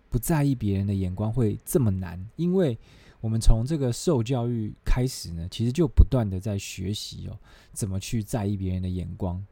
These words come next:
就是你在餐厅肚子饿的时候，你要慢慢的去等上菜嘛，你不能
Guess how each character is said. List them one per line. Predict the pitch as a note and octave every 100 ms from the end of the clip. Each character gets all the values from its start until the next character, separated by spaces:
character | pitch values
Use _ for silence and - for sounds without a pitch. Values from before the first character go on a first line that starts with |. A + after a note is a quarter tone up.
| -
就 | E3+
是 | D3+ C#3+
你 | G#2+ F#2+ - _ -
在 | D3
餐 | B2 C3+ C#3
厅 | C#3+
肚 | D#3+ C3+
子 | G2+
饿 | A2+ A2+
的 | G2
时 | G2+
候， | G#2
你 | G2
要 | F#2+
慢 | B2+ A#2+
慢 | A2+
的 | F#2+
去 | - A2+
等 | F2+ F2+
上 | B2+ G#2
菜 | - G2+
嘛， | F#2
你 | F#2+
不 | C3+
能 | A#2+